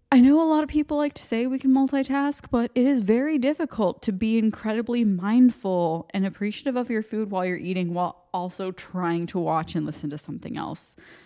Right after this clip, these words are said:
So I have found that I actually enjoy eating my food now more without distractions, without scrolling through my phone or watching a T V show, whereas historically I used to, like, have to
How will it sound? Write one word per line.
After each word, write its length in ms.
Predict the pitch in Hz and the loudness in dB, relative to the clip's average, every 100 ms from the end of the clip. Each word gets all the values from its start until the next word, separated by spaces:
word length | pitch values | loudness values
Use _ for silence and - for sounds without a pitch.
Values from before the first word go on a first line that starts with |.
| _ _ _ | _ _ _
So 720 | - - 170 170 175 170 165 - _ _ _ _ _ _ - - - | -18 -10 -6 -4 -2 -4 -6 -12 _ _ _ _ _ _ -20 -14 -2
I 100 | 185 | 0
have 160 | 208 202 | 0 -2
found 460 | - 226 175 170 | -4 0 0 0
that 80 | 165 | -2
I 60 | 165 | -2
actually 640 | 170 180 - 190 175 180 | -4 -6 -4 -2 -2 0
enjoy 480 | 185 170 156 170 190 | 0 0 0 2 2
eating 420 | 190 165 180 185 | 0 -2 -2 -2
my 160 | 165 | -4
food 340 | 160 160 160 160 | -6 -6 -6 -4
now 380 | 196 208 220 208 | -4 -4 -4 -6
more 400 | 156 156 180 202 | -6 -4 -4 -6
without 480 | 175 - - - | -10 -8 -8 -8
distractions, 640 | - 190 175 170 - 226 202 | -10 -8 -8 -8 -4 -2 -2
without 480 | 170 156 160 160 - 151 - | -4 -4 -4 -4 -10 -18 -20
scrolling 420 | - - 156 156 | -18 -14 -12 -10
through 120 | 160 | -6
my 100 | 185 | -6
phone 380 | 202 294 269 208 | -2 0 2 2
or 80 | 160 | -2
watching 260 | 147 147 185 | -6 -6 -6
a 40 | |
T 100 | 175 | -2
V 100 | 185 | -4
show, 220 | - 160 | -4 -6
whereas 400 | 151 170 170 170 | -4 -4 -6 -8
historically 640 | 196 - 185 208 208 165 156 | -12 -8 -4 -2 -4 -6 -6
I 60 | |
used 340 | 156 170 175 - | -4 -6 -8 -10
to, 60 | |
like, 160 | - 165 | -14 -14
have 480 | - 175 156 156 - | -6 -2 -2 -4 -16
to 560 | - 151 135 90 180 | -12 -10 -10 -12 -14